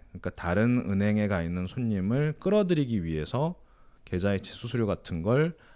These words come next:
안 받겠습니다라고 혜택을 주는 겁니다.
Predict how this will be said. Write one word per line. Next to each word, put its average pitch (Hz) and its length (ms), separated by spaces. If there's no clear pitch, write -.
안 80 280
받겠습니다라고 82 1400
혜택을 156 580
주는 110 240
겁니다. 64 400